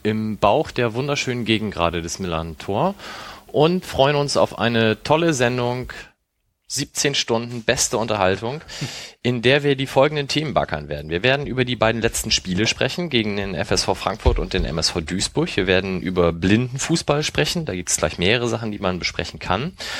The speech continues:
Wir werden über das bestimmende Thema aktuell, die, ähm, Refugees Welcome Thematik an sich sprechen, ausführlich. Und natürlich in der zweiten Hälfte werden wir uns ausführlich um unseren Gast kümmern. Wer das ist, wird jetzt noch nicht verraten. Toller Cliffhanger.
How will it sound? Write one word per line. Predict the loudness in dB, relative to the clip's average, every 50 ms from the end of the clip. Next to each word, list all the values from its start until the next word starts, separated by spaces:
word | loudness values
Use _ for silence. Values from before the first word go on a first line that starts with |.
| -8 -10 -10 -12 -12 -14 -18 -16 _
Wir | 0 2 4 6 4 4 4 4
werden | 4 6 6 4 4 2 -2 -6 -6
über | -4 -4 -2 2 4 4 6 6 4 4 2
das | 2 2 2 2 2 0 -2
bestimmende | -2 -2 0 0 0 0 0 -2 -2 -4 -4
Thema | -2 -4 -4 -2 -2 0 0 0 0
aktuell, | -2 -4 -6 -8 -10 -4 0 2 2 2 2 0 -2 -2 -4 -6
die, | -8 -10 -12 -10 -10 -10 -12 -12 -14 -16 _ -20 -20 -20 -20 -18 -18 -18 -20 -20 -20 _ -6 -2
ähm, | -2 0 0 0 -2 -4 -6 -10 -14 -12 -2
Refugees | 0 0 0 0 -4 -6 -4 -4 -2 0 2 2 2
Welcome | 4 4 4 2 2 2 0 0 0 0 -4 -8 -8 -10 -14 -12 -6
Thematik | -2 0 2 4 4 4 4 2 0 -4 -6 -4 -4
an | -4 -4
sich | -2 -2 -2 -4 -6 -6 -4
sprechen, | -2 -2 0 0 0 -2 -2 -4 -6 -6
ausführlich. | -6 -4 -4 -4 -4 -2 -2 0 0 0 0 0 -2 -6 -10 -12 -14 -18 -18 -18 -16 -16 -18 -18 -4 _
Und | 6 6 6 6 4 0 0 0
natürlich | 0 2 2 0 2 2 2 0 0 -2
in | 0 2
der | 2 2
zweiten | 2 2 0 0 0 0 -2
Hälfte | -2 -2 -2 -2 -2 -2 -2 -2 0 2
werden | 2 2 2 2 2 2
wir | 2 2 2 0
uns | 0 -4 -6 -6 -4
ausführlich | -6 -6 -4 -2 -2 -2 -2 -2 -6 -6
um | -6
unseren | -2 -2 -2 -2 0
Gast | 0 0 0 2 0 -2 -2 -4
kümmern. | -6 -6 -4 -4 -4 -4 -4 -6
Wer | -6 -6 -4
das | -4 0 2 2 2
ist, | 2 0 -2 -2 -2
wird | -4 -4 -4
jetzt | -6 -6 -6
noch | -6 -4
nicht | -4 -4 -2 0
verraten. | 0 0 2 2 2 2 0 -4 -10 -4
Toller | 0 2 2 2
Cliffhanger. | 0 0 -4 -4 -4 -4 -2 -2 -2 -4